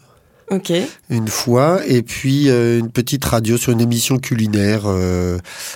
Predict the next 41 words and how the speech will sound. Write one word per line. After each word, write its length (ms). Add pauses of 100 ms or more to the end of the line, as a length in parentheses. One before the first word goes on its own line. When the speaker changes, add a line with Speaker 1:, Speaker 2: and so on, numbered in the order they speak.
(140)
Speaker 2:
euh, 160
à 60
Toulouse, 240
j'ai 80
oublié 240
le 80
nom, 180
désolé, 580
euh, 440
L'Oreille 320
en 40
Bouche. 380 (160)
Speaker 1:
Ok, 260
c'est 200
bon, 200
c'est 160
rattrapé. 480 (540)
Euh, 280
est-ce 220
que, 80
ouais, 160
la 120
radio, 200
c'est 140
un 100
format 320
que 500
t'apprécies, 460
que 60
tu 100
consommes, 560
euh, 300 (340)
et 80
on 60
t'en 120
voudra 200
pas 120
si 140
tu 140
dis 140
non. 100